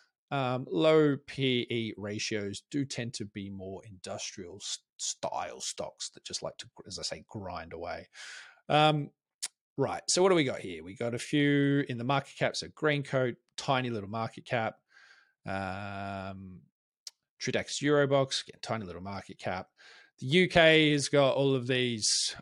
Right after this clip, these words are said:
overseas listings that come up with this, but you can filter through them pretty easy. Tufton Oceanic Asset, Assets Limited. Again, all these tiny, small stocks fit into our small and mid cap.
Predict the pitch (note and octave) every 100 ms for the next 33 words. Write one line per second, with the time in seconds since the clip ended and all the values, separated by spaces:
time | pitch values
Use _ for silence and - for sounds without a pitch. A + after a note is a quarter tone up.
0 | - A2 G#2 - C#3+ C#3 C3+ C3 A#2+ -
1 | - - _ _ _ A#2+ A#2+ - A#2+ A#2
2 | A2 - - - - G#2+ G2+ - - G#2+
3 | G#2 - G2+ - A#2+ - A2+ - - G2+
4 | D3 C3 A2+ - G2 F2+ - F#2 A2+ A#2
5 | A#2 A2 - B2+ - - A2+ G#2 G#2 G2
6 | G2 F#2 - F#2 - E2+ - _ - -
7 | E2 - C3 D3 C#3+ C#3 - - - -
8 | _ _ _ _ _ _ _ - G#1 -
9 | - _ _ - F3+ G#3+ D#3+ C#3+ - -
10 | E3 E3+ E3 D#3+ D#3+ D#3 - _ _ _
11 | - - - C3 C#3 C#3+ C#3 - G#2+ G#2
12 | - - - _ - - _ - - C#3
13 | C#3+ C3 B2+ - B2 A#2+ A#2 A2 A2 -
14 | _ _ _ _ _ - - A2+ A2+ A2+
15 | G#2+ G2+ G2+ - G2+ G2+